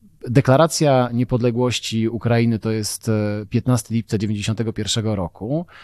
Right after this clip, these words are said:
E, uznanie niepodległości Ukrainy przez pierwszy kraj na świecie, a tym krajem jest Rzeczpospolita Polska,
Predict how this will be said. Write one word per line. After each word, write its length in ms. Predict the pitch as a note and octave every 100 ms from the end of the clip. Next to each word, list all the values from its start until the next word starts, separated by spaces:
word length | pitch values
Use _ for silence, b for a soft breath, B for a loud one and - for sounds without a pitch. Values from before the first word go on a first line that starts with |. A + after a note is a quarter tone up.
| B B B
E, 340 | G#2+ A2+ A2+ A#2
uznanie 720 | C#3+ B2+ B2 G3 F#3 D3 C3 A#2+
niepodległości 720 | B2+ B2 A#2+ A2+ C3+ C3+ B2+
Ukrainy 480 | A#2 A#2+ A#2+ A#2+ A#2
przez 500 | - A2 G#2 - A2+ G#2
pierwszy 340 | C3 B2 -
kraj 240 | A#2+ A#2+ A2+
na 80 | A2
świecie, 400 | - A2 - G2
a 40 |
tym 140 | -
krajem 360 | C#3+ A#2 G2+ G2
jest 180 | G2 -
Rzeczpospolita 720 | G#2+ A2+ - - A2+ A2+ A2
Polska, 500 | - G#2 F2+ - C#2+